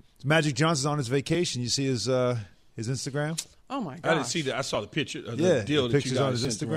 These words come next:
Speaker 3: around. Yeah.
Speaker 1: He's, he's already living that, that good life, man.
Speaker 3: I mean,
Speaker 1: But wh-, why is he doing curls, though? Like, he's out there with, like, just
Speaker 2: Why
Speaker 1: on,
Speaker 2: not?
Speaker 1: he's on the boat, just, uh, boat. I say boat like it was a,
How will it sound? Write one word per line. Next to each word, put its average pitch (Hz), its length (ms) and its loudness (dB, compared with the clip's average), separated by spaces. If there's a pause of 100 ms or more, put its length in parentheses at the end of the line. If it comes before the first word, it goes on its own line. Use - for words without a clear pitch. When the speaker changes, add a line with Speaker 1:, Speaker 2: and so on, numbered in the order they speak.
Speaker 3:
around. 113 100 -2
Yeah. 110 260 -4 (280)
Speaker 1:
He's, 104 420 -6
he's 104 160 -12
already 123 240 0
living 101 280 -2
that, 92 260 -6
that 90 160 -6
good 95 180 -4
life, 98 340 -6
man. 73 140 -12
Speaker 3:
I 98 40 -8
mean, 85 460 -12 (840)
Speaker 1:
But 151 80 2
wh-, 165 220 -2
why 175 160 0
is 285 80 2
he 294 60 0
doing 202 260 4
curls, 123 560 2
though? 80 260 -8 (160)
Like, 117 140 -2
he's 135 160 -4
out 147 180 -2
there 123 120 0
with, 110 160 -2 (180)
like, 95 180 -4 (160)
just 135 120 -2
Speaker 2:
Why 247 120 2
Speaker 1:
on, 151 160 6
Speaker 2:
not? 151 120 0
Speaker 1:
he's - 160 0
on 160 200 4
the 139 80 0
boat, 139 360 4
just, 120 340 -6
uh, 113 100 -2
boat. 82 360 -6
I 87 100 -6
say 92 160 -6
boat 82 340 -8
like 76 180 -10
it 80 40 -12
was 76 140 -12
a, 73 120 -14